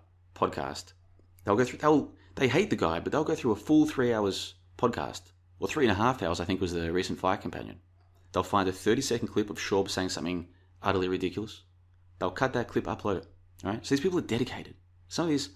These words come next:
homeless cats are very dedicated. They turn up to P F Chang's twenty minutes before their shift starts, and they stay till well after close every day. They're very dedicated people, apparently. And so, look at the success that they've had. Now, in case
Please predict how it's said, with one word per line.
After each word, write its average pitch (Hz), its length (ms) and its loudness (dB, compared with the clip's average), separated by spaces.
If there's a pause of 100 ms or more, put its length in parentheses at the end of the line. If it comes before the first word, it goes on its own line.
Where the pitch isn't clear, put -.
(100)
homeless 127 320 4
cats - 380 -4 (520)
are 80 220 -4
very 127 460 2
dedicated. 107 560 0 (320)
They 95 100 0
turn 143 300 2
up 127 140 -2
to 101 300 0
P 101 220 0
F 98 80 0
Chang's 87 500 -4 (680)
twenty 156 240 6
minutes 131 180 6
before 117 220 4
their 113 100 6
shift - 180 0
starts, - 420 -2 (300)
and 92 100 -2
they 87 60 0
stay 90 240 0
till 87 200 -6
well 95 160 4
after 90 140 0
close - 400 -6 (240)
every 113 180 2
day. 76 180 -2 (300)
They're 95 140 0
very 120 120 2
dedicated 104 260 0
people, - 180 -6 (160)
apparently. 80 320 0 (800)
And 98 120 -2
so, 107 300 4 (100)
look - 140 -6
at 143 40 4
the 123 60 4
success 110 260 -2
that 98 60 -8
they've 82 120 -2
had. 80 160 -8 (720)
Now, 82 260 0
in 82 80 -2
case 110 400 -2